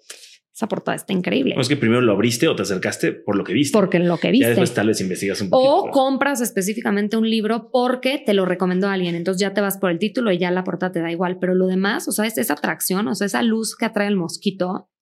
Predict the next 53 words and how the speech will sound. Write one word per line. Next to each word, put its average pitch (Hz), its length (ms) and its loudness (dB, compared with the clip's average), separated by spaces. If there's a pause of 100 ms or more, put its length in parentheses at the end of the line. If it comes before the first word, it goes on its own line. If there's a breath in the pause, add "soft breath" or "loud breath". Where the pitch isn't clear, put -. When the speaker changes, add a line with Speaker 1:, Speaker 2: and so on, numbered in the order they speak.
Speaker 1:
es 247 140 0
visual. 208 420 0 (300 loud breath)
Speaker 2:
Bueno, 131 160 0
y 101 60 2
hay 117 120 4
data, 131 480 2
en 101 240 0
renta 120 220 2
vacacional 107 340 0
hay 101 140 2
data 90 260 -2
de 113 80 2
eso. 90 140 -2
Airbnb, 104 720 2 (200)
eh, 95 420 0
el 98 120 -4
sesenta 120 300 0
por 117 80 0
ciento 117 140 2
de 110 40 2
las 98 80 0
personas 107 420 -2
reservan 113 520 -2 (360 loud breath)
por 185 140 -4
las - 140 -4
fotos. 208 160 2
Speaker 1:
Por 190 40 2
las 185 240 0
fotos. 320 320 0
Speaker 2:
No 107 100 4
leen. 107 440 0 (140)
Es 98 260 -6
las 90 140 -6
fotos 143 560 -2
y 98 60 -4
reservan. 90 540 -4
Speaker 1:
Sí. 302 300 2
Speaker 2:
Entonces, - 380 4
o - 80 0
sea, 113 140 2
sí, 170 300 2
o 98 120 -4
sea, 101 100 -4
justo 127 340 2
es, - 300 2
este, 104 220 -6
este, 101 180 -6
vivimos 107 260 -2
en 107 80 2
un 107 40 -2
mundo 107 180 0
muy 107 160 -2
visual 113 460 -2